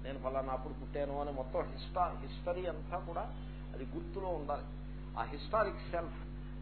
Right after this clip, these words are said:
So మెమరీ ఉన్నప్పుడే వ్యక్తిత్వ భావన ఉంటుంది.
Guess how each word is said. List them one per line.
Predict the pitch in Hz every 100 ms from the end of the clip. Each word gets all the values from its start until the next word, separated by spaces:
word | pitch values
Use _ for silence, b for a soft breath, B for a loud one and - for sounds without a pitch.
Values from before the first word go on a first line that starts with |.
| -
So | 180 143
మెమరీ | 135 180 214 233
ఉన్నప్పుడే | 190 208 214 226 247 262 - - - -
వ్యక్తిత్వ | - 175 - 226 196 190
భావన | 147 156 151
ఉంటుంది. | 135 - -